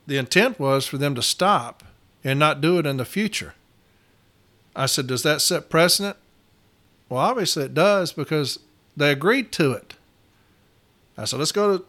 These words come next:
to the, the formal step A language right here. Read that to the arbitrator." Blah, blah, and that's the language I just read to you. I said, "Now tell the arbitrator what you meant." He said that this set precedent,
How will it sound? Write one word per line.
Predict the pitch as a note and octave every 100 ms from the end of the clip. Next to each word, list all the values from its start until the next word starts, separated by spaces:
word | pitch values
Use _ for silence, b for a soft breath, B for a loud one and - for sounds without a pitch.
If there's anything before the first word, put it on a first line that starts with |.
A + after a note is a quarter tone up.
| -
to | D#3+ C#3+ -
the, | F3 D#3 - -
the | C#3 C3+ C3+ - _ _
formal | F3+ F#3 F3
step | - E3 -
A | D3
language | D3 C#3+ C#3 B2+
right | C#3 C3
here. | A#2+ B2
Read | B2 E3 G3
that | F#3 F3
to | D#3+
the | D3
arbitrator." | C3 B2 C3 B2+ B2
Blah, | B2+ C#3
blah, | C#3 C3+ -
and | B2 B2 B2
that's | B2+ A#2
the | C3
language | C3+ C#3 C3+
I | C#3
just | C3+
read | B2+ A#2
to | - A2+
you. | A#2 - b b b b b b b b
I | D#3+
said, | C#3+ D3+ D3 - _ _
"Now | C3+
tell | - F3+ F#3+
the | F3
arbitrator | E3 C#3+ D3+ C#3
what | C3 B2+ C3+
you |
meant." | B2 A#2+ A2 _ -
He | A#2+
said | - B2 A#2+
that | -
this | D3+ -
set | D3+ C#3 -
precedent, | C#3+ C3+ D#3 C#3+ D#3+